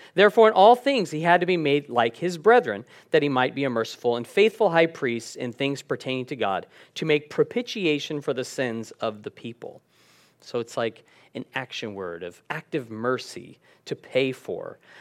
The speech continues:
The sacrifice of Jesus, it paid the price required to provide atonement for sins, and it's a beautiful picture of God's mercy.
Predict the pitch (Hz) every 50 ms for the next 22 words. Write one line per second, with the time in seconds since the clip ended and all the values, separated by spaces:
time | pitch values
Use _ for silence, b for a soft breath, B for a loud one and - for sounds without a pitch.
0 | b b 143 147 - - - 214 247 247 - 262 226 - 240 214 214 208 202 -
1 | 185 165 139 131 170 185 180 160 131 123 117 - - 123 - - - - 175 185
2 | 196 214 202 170 147 - - - 175 165 165 165 165 - - - 104 127 123 -
3 | - - 175 175 202 214 165 123 113 113 113 113 - - - 131 123 117 131 131
4 | 135 120 110 - - - 190 208 220 262 247 - - 214 - - - 165 123 110
5 | 98 90 117 139 - - _ b b b b b b b b b b b b b
6 | b 147 156 170 160 - 175 139 202 220 233 226 220 190 165 - - 151 147 -
7 | 151 147 123 113 127 127 123 120 113 113 110 110 110 107 101 - - - - -